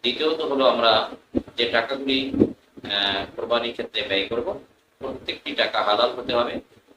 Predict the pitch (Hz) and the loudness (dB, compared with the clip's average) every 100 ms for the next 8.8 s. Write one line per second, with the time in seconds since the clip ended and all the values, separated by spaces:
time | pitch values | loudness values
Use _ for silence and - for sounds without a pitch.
0 | - 123 117 - 120 107 113 110 - 107 | -6 -2 -2 -2 -6 0 0 0 -2 0
1 | 120 127 117 110 104 104 104 104 101 101 | 0 0 -2 -2 -2 -2 -2 -4 -4 -4
2 | 98 98 92 92 92 92 92 - - - | -4 -4 -8 -8 -8 -10 -18 -12 -10 -10
3 | _ _ - - 127 139 156 - 131 147 | _ _ -14 -2 2 2 2 2 2 2
4 | - - 147 143 147 143 123 110 110 - | -2 -6 -6 -6 -4 0 0 0 -2 -2
5 | - 117 101 - - _ _ _ _ _ | -2 -2 -2 -4 -12 _ _ _ _ _
6 | - 123 143 147 151 143 - - _ _ | 4 6 6 4 2 -8 -18 -20 _ _
7 | - 117 113 135 135 107 131 - - 131 | -2 0 4 4 4 2 2 -2 -6 -6
8 | 147 120 117 - - 123 113 104 | -6 -6 -6 -6 0 0 0 -4